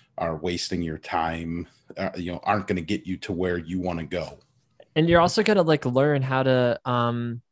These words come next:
Speaker 2: and you also, you also learn how to, uh, be thoughtful about approaching new people, because the more people that you, uh, get exposed to, and, like,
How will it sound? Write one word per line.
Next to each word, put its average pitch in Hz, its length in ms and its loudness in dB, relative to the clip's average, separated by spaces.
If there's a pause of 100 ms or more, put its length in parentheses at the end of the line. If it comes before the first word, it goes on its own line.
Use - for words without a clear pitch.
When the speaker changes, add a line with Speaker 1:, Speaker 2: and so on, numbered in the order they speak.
(800)
Speaker 2:
and 139 360 0 (120)
you 143 160 6
also, 160 300 4
you 139 140 4
also 160 220 4
learn 135 280 4
how 127 320 0
to, 120 420 -2 (640)
uh, 104 320 2 (360)
be 135 180 4
thoughtful 131 520 4
about 113 280 2
approaching 113 480 -2
new 151 140 2
people, 104 480 -6 (420)
because 123 580 4
the 120 100 2
more 147 220 4
people 143 300 -2
that 120 160 4
you, 120 360 0
uh, 120 140 -2
get 120 120 0
exposed 123 520 -2
to, 117 220 2
and, 107 140 2
like, 104 180 -2